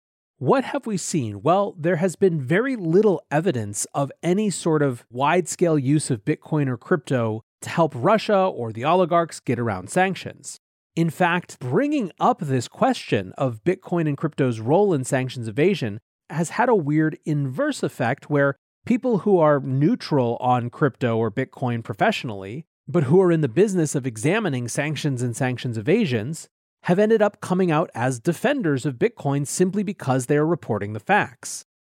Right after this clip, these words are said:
You've seen this a lot, as one of the chief voices saying that Bitcoin and cryptocurrencies are not being used for wide-scale sanctions evasion is the Treasury Department itself in the U S.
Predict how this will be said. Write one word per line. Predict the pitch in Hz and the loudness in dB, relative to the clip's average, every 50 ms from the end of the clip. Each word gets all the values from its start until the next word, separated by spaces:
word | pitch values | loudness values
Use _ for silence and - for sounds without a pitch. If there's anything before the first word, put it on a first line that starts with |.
| _ _ - | _ _ -8
You've | 135 123 - | -8 -6 -4
seen | - - 151 147 151 | 0 0 2 2 2
this | 143 - - | 0 0 0
a | 175 | -2
lot, | 151 143 160 220 226 202 - - - - | 0 2 2 4 4 2 0 -2 -4 -2
as | - 156 127 127 | -2 -2 0 0
one | 135 147 | 0 0
of | 156 | 0
the | 143 151 | 0 -2
chief | 131 - - 175 180 156 - | -4 -4 -4 -2 -2 -4 -2
voices | - - 160 214 233 - - 165 151 143 | 0 2 4 4 4 2 2 0 0 0
saying | - - - 151 170 170 | 0 0 0 2 2 2
that | 165 147 123 | 0 0 0
Bitcoin | 156 165 - - 180 175 165 | -2 -2 0 0 0 0 0
and | 156 | 0
cryptocurrencies | - 165 - 170 160 - 165 160 165 160 170 165 151 | -2 -2 -2 -2 -2 0 -2 -2 0 0 0 0 0
are | 156 143 | 0 0
not | 127 120 151 202 269 262 - | 0 0 0 0 -2 -2 0
being | - 131 123 120 117 | 0 0 2 0 0
used | 117 110 110 113 110 110 127 - - - | -2 0 0 0 0 0 -2 -6 -8 -10
for | _ - 143 | _ -2 0
wide-scale | 123 127 135 135 127 - - 131 123 | 2 2 0 0 -2 -2 -2 -2 0
sanctions | - 135 120 117 110 - 127 120 113 | 0 -2 -2 -2 -2 -4 -4 -4 -2
evasion | 104 110 104 104 101 - 135 147 175 - _ | -2 -2 -2 -2 -2 -2 -2 -4 -4 -6 _
is | - 127 147 160 147 | -2 -2 0 0 0
the | 135 175 | -2 -4
Treasury | - - - 156 151 156 147 175 175 180 175 | -6 -2 -2 -2 -2 -2 -2 -2 -2 -2 -2
Department | 175 160 - - - 160 170 180 175 | -4 -8 -2 -2 -2 -2 0 -2 -4
itself | 170 165 - - 196 240 254 143 - - - | -4 -4 -2 0 0 0 0 -2 -4 -4 -6
in | 139 139 | -4 -4
the | 147 | -2
U | 151 170 185 196 | -2 -2 -2 0
S. | 240 262 - - - - - - | 0 -2 -2 -4 -6 -10 -12 -14